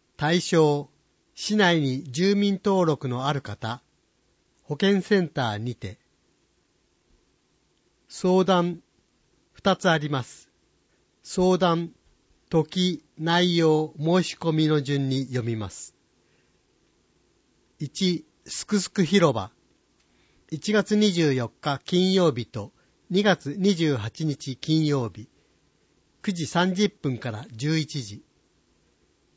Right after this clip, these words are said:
育児相談、栄養相談、助産師によるおっぱい相談、先着十二人。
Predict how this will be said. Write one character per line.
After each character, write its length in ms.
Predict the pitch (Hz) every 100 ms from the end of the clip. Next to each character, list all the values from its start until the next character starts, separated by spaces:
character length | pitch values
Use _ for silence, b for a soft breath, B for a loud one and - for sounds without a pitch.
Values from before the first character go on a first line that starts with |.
| _ _ _ -
育 220 | 139 196
児 160 | 185
相 260 | 185 226 190
談、 320 | 147 113 110 - _
栄 200 | 170 190
養 240 | 202 202 180
相 300 | 190 170 147
談、 260 | 107 98 - _ _ _ _ _ -
助 140 | 143
産 240 | 202 202
師 160 | - 160
に 140 | 135
よ 140 | 123 117
る 280 | 120 135 - _
お 100 | 135
っ 40 | - _
ぱ 140 | 202
い 60 | 190
相 240 | - 185
談、 280 | 147 117 107 - _ _ _
先 260 | - 190 175
着 300 | 185 170 139
十 260 | 113 143
二 200 | 139 131
人。 260 | 110 92